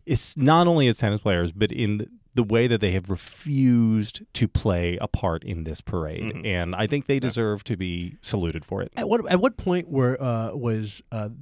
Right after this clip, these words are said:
Speaker 3: the Williams sisters' father no longer their, wasn't he their coach for a while and then stopped, or did he stop a long
Speaker 1: Long
Speaker 3: time
Speaker 1: time,
Speaker 3: ago?
Speaker 1: long ti-,
Speaker 3: No.
Speaker 1: long time ago.
Speaker 3: He
Speaker 1: But
Speaker 3: was
Speaker 1: he was
Speaker 3: just
Speaker 1: there
Speaker 3: this presence.
Speaker 1: Yeah, yeah. I think
Speaker 3: Yeah.
Speaker 1: when their parents got divorced, that was part of
Speaker 3: Mm-hmm.
Speaker 1: it.
Speaker 3: Mm-hmm.
Speaker 1: I mean, the thing I,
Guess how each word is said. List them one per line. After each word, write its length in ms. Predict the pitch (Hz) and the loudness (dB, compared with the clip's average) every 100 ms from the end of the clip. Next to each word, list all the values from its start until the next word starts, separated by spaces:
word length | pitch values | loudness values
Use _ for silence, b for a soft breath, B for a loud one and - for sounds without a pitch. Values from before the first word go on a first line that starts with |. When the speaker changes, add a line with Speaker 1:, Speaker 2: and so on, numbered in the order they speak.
| 156 | -8
Speaker 3:
the 100 | 139 | -2
Williams 380 | 117 139 113 - | 0 0 0 -4
sisters' 340 | - - 104 | -8 -6 -8
father 320 | - 113 110 107 | -2 0 2 2
no 120 | 104 | 0
longer 380 | 104 104 104 101 | 0 -2 -4 -6
their, 200 | 95 98 | -8 -4
wasn't 200 | 143 156 | 0 2
he 80 | 214 | 2
their 140 | 143 113 | 0 0
coach 320 | - 131 - | -2 -2 -2
for 120 | 113 | -6
a 60 | 98 | -4
while 460 | 95 95 101 107 | -4 -4 -6 -8
and 140 | - 110 | -8 -6
then 160 | 104 | -4
stopped, 400 | 101 - 107 107 | -6 -4 -4 -2
or 40 | 110 | -4
did 120 | 107 | -4
he 60 | 107 | -4
stop 180 | 113 98 | 0 4
a 20 | |
long 140 | 92 90 | 6 6
Speaker 1:
Long 120 | 90 | 4
Speaker 3:
time 220 | 90 107 | 0 0
Speaker 1:
time, 100 | 80 | -2
Speaker 3:
ago? 180 | 76 95 | -4 -4
Speaker 1:
long 260 | 98 92 87 | 0 0 0
ti-, 220 | 87 110 110 | -2 0 6
Speaker 3:
No. 40 | |
Speaker 1:
long 200 | 120 110 | 8 8
time 180 | 95 85 | 4 -2
ago. 160 | 82 82 | -2 4
Speaker 3:
He 60 | |
Speaker 1:
But 40 | 123 | 6
Speaker 3:
was 80 | |
Speaker 1:
he 40 | 131 | 8
was 40 | |
Speaker 3:
just 80 | 135 | 10
Speaker 1:
there 100 | 127 | 8
Speaker 3:
this 120 | 113 - | 6 4
presence. 680 | - 127 104 101 - - - - - | 6 6 6 0 -4 -8 -12 -20 -16
Speaker 1:
Yeah, 420 | - 175 202 73 73 - | 4 10 10 10 0 -12
yeah. 240 | - 117 90 | 2 4 6
I 120 | 117 | 4
think 120 | 165 | 4
Speaker 3:
Yeah. 60 | 147 | 4
Speaker 1:
when 100 | 117 | 4
their 340 | 104 101 98 107 | 4 2 0 -2
parents 260 | 107 107 87 | -4 -2 -2
got 140 | 95 | -4
divorced, 560 | 85 87 85 82 - - _ | -6 -6 -8 -10 -16 -20 _
that 180 | 92 82 | -8 -8
was 300 | 82 80 - - | -8 -12 -14 -14
part 200 | - 90 | -6 -4
of 60 | 90 | -4
Speaker 3:
Mm-hmm. 280 | 78 - - | -6 -12 -14
Speaker 1:
it. 20 | |
Speaker 3:
Mm-hmm. 100 | 87 90 - | -12 -12 -4
Speaker 1:
I 80 | 151 | 0
mean, 80 | |
the 80 | 208 | 2
thing 180 | 196 269 | 2 2
I, 240 | 160 95 | 4 2